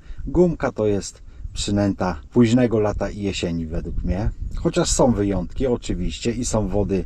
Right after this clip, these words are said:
zupełnie inne, ale ja dzisiaj chciałem Wam pokazać pięć moich ulubionych letnich przynęt. No, na szczupaka, na okonia,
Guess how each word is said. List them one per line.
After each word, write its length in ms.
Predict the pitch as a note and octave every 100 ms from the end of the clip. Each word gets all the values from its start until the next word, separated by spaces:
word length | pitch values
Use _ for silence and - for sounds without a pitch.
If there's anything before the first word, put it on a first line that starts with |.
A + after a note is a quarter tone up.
| -
zupełnie 720 | G#2 A2+ A2+ A2 G2+ F#2+ F2+ F2
inne, 420 | E2+ F2+ B2 - - -
ale 260 | B2 A#2 A#2
ja 160 | A2+
dzisiaj 440 | A2 - A2+ G2 E2 -
chciałem 540 | - - G#2+ G2+ F#2+
Wam 300 | F2+ F#2+ E2+ D#2 -
pokazać 560 | - G2+ F2+ C3 - -
pięć 540 | - C#3 C#3 C#3+ - - - -
moich 540 | G#2 A2 G#2+ A2 - - - - -
ulubionych 840 | D3 B2+ A2 A2 A2+ A2 G#2 - F2
letnich 680 | G2 G2 F2+ - G2+ E2+
przynęt. 680 | - - G#2 F#2 F#2 F2 - -
No, 300 | G#3+ G#3 D#3 - -
na 200 | A2+ G#2
szczupaka, 560 | - - - - - F#2
na 160 | E2
okonia, 560 | E2 - A2+ G#2+ G2